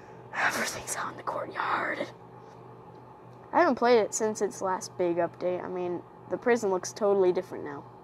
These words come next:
Go.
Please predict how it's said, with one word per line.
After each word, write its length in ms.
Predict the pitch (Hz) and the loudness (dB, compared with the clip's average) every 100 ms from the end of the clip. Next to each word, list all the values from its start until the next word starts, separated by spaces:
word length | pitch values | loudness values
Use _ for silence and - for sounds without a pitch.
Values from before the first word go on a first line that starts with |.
| - - - - - - - - - - - - - - - - - - - - - - - - - - - - - - - - - - 127 - 120 - - - - - - - - - - - - - - - - - - - - - 120 - - - - - - 120 - - - - - - - - - - - - - - - - - - - - - - - - - - | -20 -20 -20 -20 -20 -20 -20 -18 -18 -20 -20 -20 -20 -20 -20 -20 -20 -20 -20 -20 -18 -18 -18 -18 -18 -20 -20 -20 -20 -20 -20 -20 -18 -18 -20 -20 -18 -18 -18 -18 -18 -18 -18 -18 -18 -18 -18 -18 -20 -20 -20 -20 -20 -20 -20 -20 -20 -20 -20 -20 -20 -20 -20 -20 -18 -18 -18 -20 -18 -18 -18 -20 -20 -20 -20 -20 -20 -20 -20 -20 -20 -20 -20 -20 -20 -18 -18 -18 -18 -18 -12 0
Go. 240 | 208 156 | 2 2